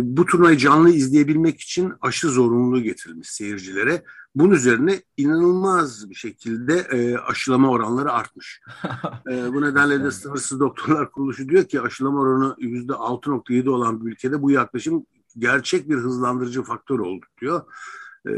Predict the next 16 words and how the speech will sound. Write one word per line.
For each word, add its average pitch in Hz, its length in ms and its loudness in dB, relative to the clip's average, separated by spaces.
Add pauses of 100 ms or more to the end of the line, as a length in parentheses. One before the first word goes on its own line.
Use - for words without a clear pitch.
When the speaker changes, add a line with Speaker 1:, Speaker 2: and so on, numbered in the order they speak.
Speaker 1:
merak 120 460 -4
ediyorsan 104 400 -6
eğer 98 140 -6
Özdeş, 113 320 -2
Kamerun-Etopya 107 840 -4
maçının 92 320 -10
sonucunu 98 400 -2
iki 107 240 -2
bir 117 140 0
Kamerun 98 380 -2
kazanmış 95 640 -8
bu 101 260 -4
açılış, - 440 -6 (500)
turnuvanın 104 340 2
açılış 117 360 0
maçında. 90 440 -4